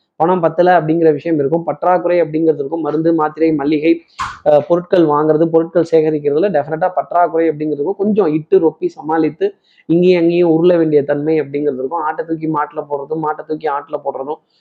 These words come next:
மொத்தத்தையும் உருட்டி எதுல போடுறதுன்னு தெரியாம அப்படி ஸ்தம்பித்து போய் உட்கார்ந்திருக்க வேண்டிய தருணங்கள் கும்பராசி நேயர்களுக்காக உண்டு.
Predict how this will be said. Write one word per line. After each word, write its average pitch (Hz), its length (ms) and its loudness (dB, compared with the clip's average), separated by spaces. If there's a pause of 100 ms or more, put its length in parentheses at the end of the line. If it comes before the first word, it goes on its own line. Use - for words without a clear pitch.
(140)
மொத்தத்தையும் 175 480 2
உருட்டி 165 360 4
எதுல 175 200 6
போடுறதுன்னு 160 420 2
தெரியாம 151 400 2
அப்படி 156 220 -4
ஸ்தம்பித்து 165 380 -4
போய் 165 100 0
உட்கார்ந்திருக்க 147 460 -4
வேண்டிய 123 260 -6
தருணங்கள் 135 400 -2
கும்பராசி 143 440 -4
நேயர்களுக்காக 123 500 -6
உண்டு. 135 360 -10